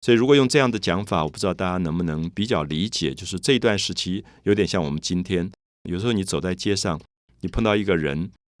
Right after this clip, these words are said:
可能是A B C，那么在洛杉矶长大的一个台湾孩子，他讲话的时候十句里面可能有好几句夹着英文在讲，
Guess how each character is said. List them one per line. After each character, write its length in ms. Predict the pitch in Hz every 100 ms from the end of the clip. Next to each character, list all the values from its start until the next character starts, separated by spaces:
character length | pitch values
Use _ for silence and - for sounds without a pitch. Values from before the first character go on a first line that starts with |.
| -
可 120 | 90
能 140 | 85
是 680 | 95 104 95 90 85 80 76 _
A 80 | 107
B 140 | 92
C， 380 | 95 - 92 92 - _ _ -
那 80 |
么 160 | 85 82
在 260 | 80 85 80
洛 140 | 90
杉 180 | 87 90
矶 120 | 90
长 200 | - -
大 180 | 71 82
的 100 | 71
一 100 | 73
个 200 | 71 76
台 200 | 69 78
湾 180 | 76 82
孩 200 | 80 71
子， 220 | 76 - _ _ _ _
他 100 | -
讲 220 | 165 117
话 160 | 101 123
的 80 | 110
时 100 | -
候 80 |
十 180 | 95 -
句 160 | 110 123
里 100 | 92
面 260 | 78 85 80 _ _ _
可 100 | -
能 100 | 98
有 100 | 101
好 160 | 85 104
几 140 | -
句 160 | 80 -
夹 240 | 82 73
着 100 | 73
英 220 | 76 78 76
文 140 | 62
在 160 | 65 67
讲， 240 | - -